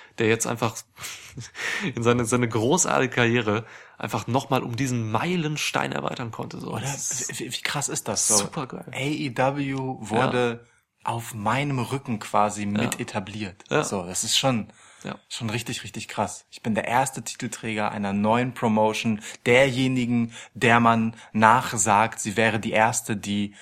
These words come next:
Speaker 2: äh, W W E herausfordern kann
Speaker 1: Ja.
Speaker 2: seit W C W. Das ist schon wow.
Speaker 1: Das ist, das ist absolut wow.
Speaker 2: Das ist schon wirklich wow.
Speaker 1: Und, ähm, ja, also man sagt es ihr nach und ich bin jetzt mittlerweile, auch nachdem ich jetzt diesen, diesen Sommer erlebt habe mit A E W, ähm,
Speaker 2: Ja.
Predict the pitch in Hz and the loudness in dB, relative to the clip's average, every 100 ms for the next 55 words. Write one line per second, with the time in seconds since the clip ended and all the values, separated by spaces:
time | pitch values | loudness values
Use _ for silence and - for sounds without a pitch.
0 | - - 110 101 113 104 110 110 107 107 | -20 -12 -6 -2 2 2 2 0 -2 -4
1 | 98 98 104 - 107 98 98 95 95 95 | 0 2 2 0 -2 -2 -2 -4 -4 -4
2 | 95 92 95 - - - 92 90 - 95 | -2 -2 -2 -4 -6 -2 -2 -4 -10 -10
3 | 87 85 95 117 117 - - 101 82 - | -10 -12 -4 0 2 2 0 -2 -4 -6
4 | 95 - 90 - - 120 143 - - - | -2 0 -2 -6 -8 -6 -4 -6 -6 -2
5 | 139 151 139 - 139 120 110 107 98 117 | -2 0 -4 -2 -2 2 4 4 6 2
6 | 117 - 110 104 104 - 90 92 - - | 2 -2 -2 -6 -8 -12 -8 -6 -6 -12
7 | - - 120 120 120 113 110 - - 123 | -6 0 0 2 2 0 -4 -8 0 2
8 | 110 98 - 113 110 110 123 139 - 117 | 2 -2 -8 0 0 4 4 4 -2 0
9 | 113 135 151 131 120 - 123 127 123 120 | 4 2 2 -6 -6 -4 0 0 0 -2
10 | 120 113 127 131 123 117 107 120 117 113 | 2 4 4 4 0 -4 -2 -2 0 0
11 | - - 120 113 110 104 107 98 110 139 | -2 -6 -6 -6 -6 -4 -4 2 4 6
12 | 151 151 - - 117 135 139 135 135 131 | 4 0 -6 -2 0 0 0 0 0 0
13 | 120 127 139 135 135 131 127 123 - - | -2 -2 -2 0 0 0 -4 -4 -10 -2
14 | - 120 | -2 -2